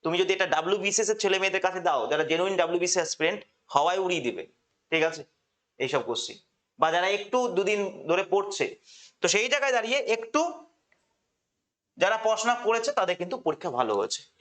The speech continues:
এবার দেখো, অ্যানালিসিস বলতে এই যে কোশ্চেন আমি দেখলাম, ঠিক আছে, আমি প্রথমে জিকের কথা বলছি। জিকেতে যে কজন ছেলে মেয়ে আমাকে বলেছে, ঠিক আছে, আমি তো কোশ্চেন পত্র পাচ্ছিলাম না,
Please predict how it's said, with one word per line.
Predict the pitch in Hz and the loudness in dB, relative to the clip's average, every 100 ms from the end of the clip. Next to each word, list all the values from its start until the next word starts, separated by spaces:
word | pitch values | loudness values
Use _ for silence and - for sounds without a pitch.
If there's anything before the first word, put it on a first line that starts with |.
| - - | -10 -2
এবার | 262 320 | 0 0
দেখো, | 240 220 294 - | -4 -2 -2 -2
অ্যানালিসিস | - 214 277 311 285 294 | -2 0 2 0 -2 0
বলতে | 226 196 175 190 247 - _ _ _ - | 0 0 0 0 0 -6 _ _ _ -2
এই | 247 302 | 0 2
যে | 330 320 | 0 0
কোশ্চেন | 262 254 269 | -2 0 0
আমি | 262 254 | 2 2
দেখলাম, | 226 233 226 180 - | 0 2 0 0 -2
ঠিক | 175 196 | 0 2
আছে, | 226 196 - _ _ - | 0 -4 -8 _ _ -4
আমি | 165 196 | -2 2
প্রথমে | 247 240 | 2 0
জিকের | 165 220 277 285 | 0 0 2 2
কথা | 247 196 | 0 2
বলছি। | 147 127 214 269 - _ _ - - _ _ _ - _ _ _ _ _ 123 | 0 -2 -2 -4 -8 _ _ -20 -20 _ _ _ -20 _ _ _ _ _ -6
জিকেতে | 113 262 330 359 233 208 269 - _ _ _ | 0 2 2 0 -2 -4 -6 -10 _ _ _
যে | 127 175 269 | -4 0 2
কজন | 302 311 330 | 2 0 -2
ছেলে | 269 240 | 0 0
মেয়ে | 233 233 | 2 0
আমাকে | 208 196 | 0 0
বলেছে, | 185 185 170 170 220 - _ _ - | 0 0 0 -2 -4 -6 _ _ 0
ঠিক | 180 | 2
আছে, | 247 214 - _ _ _ _ _ _ - | 2 -2 -20 _ _ _ _ _ _ -14
আমি | - 208 269 | -8 -2 0
তো | |
কোশ্চেন | 254 - 294 285 | 2 0 2 2
পত্র | 294 285 | 2 2
পাচ্ছিলাম | 247 - 208 190 175 | 0 0 0 0 2
না, | 202 | -2